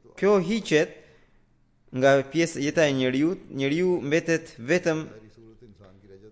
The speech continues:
fizikisht dhe brendësia e tij, e të qenurit njeri, zhduket. Mund ta shikoni edhe në jetën e përditshme që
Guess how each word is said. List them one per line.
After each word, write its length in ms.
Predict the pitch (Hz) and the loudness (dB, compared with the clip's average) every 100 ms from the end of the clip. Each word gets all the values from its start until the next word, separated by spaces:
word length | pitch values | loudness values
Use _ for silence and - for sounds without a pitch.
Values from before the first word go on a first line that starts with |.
| _ | _
fizikisht 680 | - 127 123 185 190 143 - - _ _ _ _ - | -10 -8 -8 -2 -2 -2 -8 -20 _ _ _ _ -10
dhe 320 | 113 127 131 127 - - - - _ | -2 4 6 6 4 -6 -20 -20 _
brendësia 640 | 117 123 123 123 240 240 165 131 - 127 | -4 -2 -2 -2 0 2 2 0 -6 -4
e 100 | 131 | -4
tij, 220 | 151 156 127 - - 131 123 | -2 -6 -6 -12 -20 -20 -18
e 80 | 117 | -12
të 140 | 120 - | -12 -4
qenurit 420 | 165 156 131 - | -2 -2 -4 -4
njeri, 300 | 120 120 147 - - _ _ _ _ _ _ _ _ _ _ _ _ - - _ _ _ _ _ | -2 -2 -2 -6 -14 _ _ _ _ _ _ _ _ _ _ _ _ -20 -20 _ _ _ _ _
zhduket. 560 | 117 160 - 117 - - 123 101 _ 101 104 110 101 98 107 | -10 -8 -2 -4 -4 -16 -20 -20 _ -20 -20 -20 -20 -20 -12
Mund 160 | 123 | -6
ta 80 | 127 | -4
shikoni 460 | 135 139 165 165 156 | -4 -4 -2 0 0
edhe 160 | 151 156 | 2 2
në 80 | |
jetën 300 | 160 202 170 143 - - | 0 0 -4 -6 -12 -18
e 80 | 127 | -8
përditshme 640 | 139 135 214 208 151 139 113 98 - | -6 -4 -6 -8 -6 -4 -4 -6 -8
që 220 | - 127 | -2 0